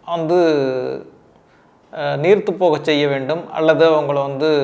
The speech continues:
தோற்கடிக்க வேண்டும் அப்படிங்கிற நோக்கத்துக்காக குமாரகம்பனுடைய படையெடுப்பு இங்க நடக்குது. இந்த இடத்துல இன்னொரு விஷயத்தை நம்ம சொல்லியாக வேண்டும். விஜயநகர பேரரசு அப்படிங்கிறது ஒண்ணு உருவாக்கப்படுவதற்கு காரணமே வந்து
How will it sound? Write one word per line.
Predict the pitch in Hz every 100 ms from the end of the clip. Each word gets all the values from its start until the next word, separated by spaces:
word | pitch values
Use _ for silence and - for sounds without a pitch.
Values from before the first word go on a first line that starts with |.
| 131 127 123 175
தோற்கடிக்க | 190 196 190 180 160
வேண்டும் | 151 147 -
அப்படிங்கிற | 151 143 143 135
நோக்கத்துக்காக | 139 139 139 - 131 127 127 190 277 - _ _ _ _ _ _ _ -
குமாரகம்பனுடைய | 160 180 180 185 156 151 147 135 131 131 160
படையெடுப்பு | 143 139 135 127 127
இங்க | 123
நடக்குது. | 120 120 123 127 - _ - _ _ _ _ _ _ _ - - - - - - - _ 170
இந்த | 240
இடத்துல | 226 269
இன்னொரு | 233 233 247 233
விஷயத்தை | - 233 233
நம்ம | 208 180 -
சொல்லியாக | 180 185 160 151
வேண்டும். | 143 135 156 220 - - - _ _ -
விஜயநகர | 156 196 277 277 247 240
பேரரசு | 220 208 208 202 214
அப்படிங்கிறது | 175 185 180 175 190 196
ஒண்ணு | 170 151
உருவாக்கப்படுவதற்கு | 160 202 202 196 165 151 165 151 131 143
காரணமே | - 151 175 180 170 175
வந்து | 143 123